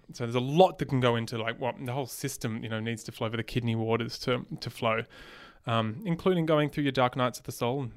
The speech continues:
merging from them with wisdom and integrating that wisdom. A lot to do with your Jing. So people who know Jing, it's your capacity, you know, so you make sure you're not leaking it with, like, excessive lifestyle and the lifestyle that doesn't leave you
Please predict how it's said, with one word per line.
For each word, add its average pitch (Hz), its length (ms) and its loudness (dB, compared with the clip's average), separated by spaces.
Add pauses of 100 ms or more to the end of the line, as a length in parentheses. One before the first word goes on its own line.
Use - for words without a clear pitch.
merging 123 440 -6 (340)
from 117 280 0
them 175 360 -2
with 123 180 -2
wisdom 151 500 2 (500)
and 123 160 -2
integrating 120 480 2
that 117 100 2
wisdom. 147 520 -2 (100)
A - 20 -8
lot 208 160 -2
to - 80 -8
do 170 100 4
with 156 140 2
your 156 80 4
Jing. 143 520 2
So 160 160 0
people 143 260 0
who 147 260 -4
know 135 220 2
Jing, 131 320 0
it's 180 160 -8
your 147 80 -2
capacity, 160 760 -2
you 147 100 0
know, 175 100 0
so 165 120 -2
you 143 40 2
make 139 160 2
sure 147 120 0
you're 135 80 2
not 135 140 2
leaking 131 340 4
it 135 100 0
with, 131 220 -2
like, 123 180 6 (760)
excessive - 600 2 (360)
lifestyle 127 640 4
and 123 100 2
the 123 40 2
lifestyle 123 480 4
that 123 80 -8
doesn't 131 280 -2
leave 123 260 0
you 120 180 2